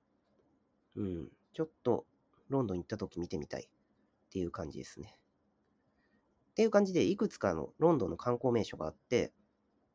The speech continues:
そこのところで遠隔で花火が順序、順番に打ち上げられている様子をサテライトでというかリモートでみんなで見て楽しんだという話なんですけど、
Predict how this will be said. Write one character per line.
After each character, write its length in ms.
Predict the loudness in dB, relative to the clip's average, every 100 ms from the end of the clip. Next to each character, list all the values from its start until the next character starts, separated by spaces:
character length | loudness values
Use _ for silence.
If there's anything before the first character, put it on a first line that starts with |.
| _
そ 140 | -6 2
こ 120 | 4
の 60 | 4
と 100 | 2
こ 80 |
ろ 100 | 0
で 240 | 2 0 -2 _ _ _ _ _ _ _
遠 180 | -4 -2
隔 220 | -2 -2
で 100 | 0
花 220 | 2 2 0
火 120 | 2
が 300 | 4 4 2
順 520 | -2 0 2 2 0
序、 380 | 0 0 0 -2 _ _ _ _ _ -8 -4
順 160 | -2 0
番 140 | 0
に 80 | 0
打 100 | -2
ち 320 | -2 -2 -2 -6
上 80 | -2
げ 140 | 2
ら 100 | 2
れ 80 | 0
て 100 | -2
い 40 |
る 60 | -2
様 160 | 0 0
子 180 | 0
を 240 | 4 4 2 _ _ _ _ _ _ _ _ _ _
サ 140 | -8 -2
テ 100 | 0
ラ 120 | 0
イ 60 |
ト 120 | -2 -8
で 120 | -8
と 100 | -8
い 40 |
う 40 | -8
か 160 | -8 -2
リ 120 | 0
モ 120 | 0
ー 20 |
ト 100 | -2
で 180 | -6 -10 _ _ _ _
み 100 | -6
ん 40 | -4
な 80 | -4
で 80 |
見 100 | -4
て 100 | -4
楽 200 | -4 -6 -8
し 100 | -12
ん 40 |
だ 80 | -14
と 80 | -18 _ _ _ _ -2
い 80 | 0
う 80 |
話 260 | 2 0 0
な 60 | 0
ん 40 |
で 80 | -2
す 80 | -6
け 80 |
ど、 220 | -2 -2